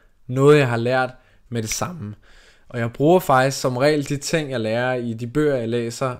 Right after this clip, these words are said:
mens jeg, altså inden jeg bliver færdig med at læse bogen, så har jeg ligesom taget, okay, det her, det kan jeg bruge, og så begynder jeg at implementere det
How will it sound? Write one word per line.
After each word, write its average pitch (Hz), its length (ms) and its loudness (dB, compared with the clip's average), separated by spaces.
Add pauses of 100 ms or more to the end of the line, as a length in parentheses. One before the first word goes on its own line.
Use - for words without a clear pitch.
(100)
mens 135 480 -2
jeg, 123 160 -2
altså 117 220 -4
inden 139 180 -2
jeg 160 80 0
bliver 123 140 0
færdig 143 380 2
med 131 100 -4
at 110 60 -4
læse 117 280 -2
bogen, 117 280 -4
så 127 360 -2
har 120 80 -8
jeg 120 80 -4
ligesom 120 240 -6
taget, 123 240 -4
okay, 120 220 -4 (120)
det 156 100 2
her, 143 140 -2
det 123 160 -4
kan 123 80 -4
jeg 110 80 -4
bruge, 113 460 -6
og 123 100 -12
så 131 100 -10
begynder 131 280 -2
jeg 120 60 -4
at 110 60 -6
implementere 113 540 -6
det 131 140 -6